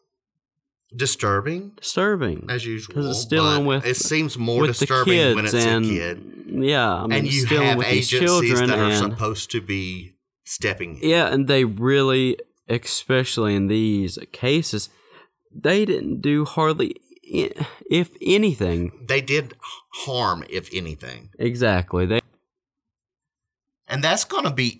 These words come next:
Speaker 1: it for this episode on this Sunday after
Speaker 2: Yes.
Speaker 1: True Crime Podcast Festival.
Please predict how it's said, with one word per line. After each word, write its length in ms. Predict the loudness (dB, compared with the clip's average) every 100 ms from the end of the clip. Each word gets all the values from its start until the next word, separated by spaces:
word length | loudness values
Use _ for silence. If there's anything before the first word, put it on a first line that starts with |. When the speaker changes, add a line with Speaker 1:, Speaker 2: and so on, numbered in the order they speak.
| -2
Speaker 1:
it 260 | -2 -4 -12
for 560 | -6 -2 0 0 -2 -8 -6
this 260 | -4 -4
episode 540 | -6 -6 -4 -2 -2 -2
on 140 | -2
this 180 | -2 -2
Sunday 640 | -2 -2 -2 -2 -2 -8 -14 -12
after 260 | -6 -2 -2
Speaker 2:
Yes. 680 | 0 2 0 -2 -4 -8 -12
Speaker 1:
True 160 | -8 -6
Crime 260 | -2 -2 -2
Podcast 560 | -2 -2 -2 -4 -4
Festival. 640 | -6 -6 -8 -10 -12 -12